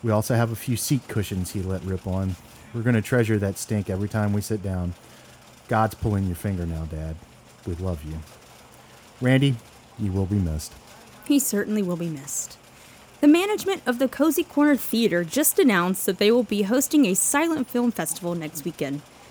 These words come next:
Speaker 2: They also added that even though the movies have no talking, that does not mean you can talk through the movie.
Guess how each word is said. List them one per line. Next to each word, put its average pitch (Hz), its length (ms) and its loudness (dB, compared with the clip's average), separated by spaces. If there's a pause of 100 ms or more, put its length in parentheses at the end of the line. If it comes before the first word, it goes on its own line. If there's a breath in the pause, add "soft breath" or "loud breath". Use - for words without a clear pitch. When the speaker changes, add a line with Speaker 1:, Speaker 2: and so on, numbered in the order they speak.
(120)
Speaker 2:
They 208 180 0
also 311 360 4
added 208 300 2
that 190 220 2
even 285 320 6
though 233 120 4
the 220 100 6
movies 208 400 2
have 180 140 -4
no 233 320 2
talking, 175 640 -4
that 277 180 0
does 302 160 2
not 254 220 4
mean 202 380 2
you 240 380 6
can 196 180 0
talk 190 240 -2
through 202 140 -2
the 190 100 -2
movie. 160 320 -4